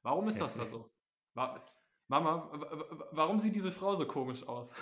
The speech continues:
Speaker 1: <laughs> Keine
Speaker 2: Ja,
Speaker 1: Ahnung,
Speaker 2: was
Speaker 1: weißt du?
Speaker 2: <laughs>
Speaker 1: So, sogar
Speaker 2: Ohne
Speaker 1: Fragen,
Speaker 2: Scham.
Speaker 1: die vielleicht, wo man sagen will, „Oh, das ist total unangebracht.“ Also, aber Kinder kennen ja, die, die sind noch nicht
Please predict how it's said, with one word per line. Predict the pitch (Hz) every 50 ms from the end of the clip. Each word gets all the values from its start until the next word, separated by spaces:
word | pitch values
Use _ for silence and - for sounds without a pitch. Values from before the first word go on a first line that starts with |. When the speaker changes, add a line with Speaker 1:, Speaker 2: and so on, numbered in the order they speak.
| - -
Speaker 1:
<laughs> | - - - - -
Keine | 294 226 - - 247 214
Speaker 2:
Ja, |
Speaker 1:
Ahnung, | 185 190 226 226 208 170 143
Speaker 2:
was |
Speaker 1:
weißt | 151 180 180 202
du? | 202
Speaker 2:
<laughs> | 151 - 180 175 151 147 - 147 - - _ _ - - - - - - -
Speaker 1:
So, | - 170 185 190
sogar | 170 185 185 180 -
Speaker 2:
Ohne | 113 110 - 185
Speaker 1:
Fragen, | 180 190 202 190 180
Speaker 2:
Scham. |
Speaker 1:
die | 185 180
vielleicht, | - 170 165 160 156 - 170
wo | 165
man | 165 156 147
sagen | 151 160 170 170
will, | 151
„Oh, | 113 131 131
das | 117 120 - -
ist | -
total | - 120 - 139 123 123 120
unangebracht.“ | 139 156 151 123 127 113 107 117 - 117 117 _
Also, | 127 120 131
aber | 135 147 147
Kinder | - 196 190 202 185 170
kennen | 170 - 185 185 220 220 196
ja, | 175 147 139 135 135
die, | 135 139 135 131 131 127 131
die | 135 135
sind | 127 160 180
noch | 175 170 156
nicht | 143 139 139 147 143 -